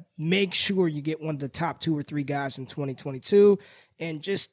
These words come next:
some Twitter chatter, right? You know, I'm always on the Twitter. The tea leaves always fall to old G Q.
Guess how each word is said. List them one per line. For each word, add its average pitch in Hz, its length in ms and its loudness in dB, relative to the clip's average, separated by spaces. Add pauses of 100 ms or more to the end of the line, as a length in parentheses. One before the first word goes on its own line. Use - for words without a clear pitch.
some 165 480 -6
Twitter 208 320 0
chatter, 202 440 2
right? 147 320 -2
You 185 80 -2
know, 175 100 0
I'm 170 160 0
always 165 300 2
on 143 100 -4
the 135 80 -8
Twitter. 127 320 -6
The 120 80 -8
tea 180 240 -2
leaves 135 300 -4
always 139 260 -2
fall 135 260 -2
to 127 60 -2
old 127 200 -2
G 127 180 -6
Q. 160 420 0